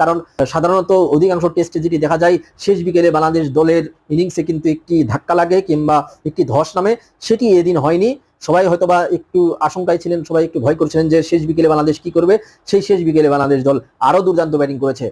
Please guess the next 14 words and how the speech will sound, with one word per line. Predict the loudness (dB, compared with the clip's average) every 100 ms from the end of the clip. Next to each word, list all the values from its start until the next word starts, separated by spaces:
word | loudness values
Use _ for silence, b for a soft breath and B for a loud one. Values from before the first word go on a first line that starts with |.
| -2
শেষ | -2 -2 -2
সেশনের | -4 0 0 2
বত্রিশ | 0 -2 -2
ওভারে | 0 2
বাংলাদেশ | 0 0 0
একশো | -2 -4 -6 0
দশ | -2 0
রান | -2 0
করেছে | -2 0 0
আরও | 0 -2 b b
এবং | -2 0 -2 -4 _ _ _
কোনো | 2
উইকেট | 2 2 0
হারায়নি, | 0 0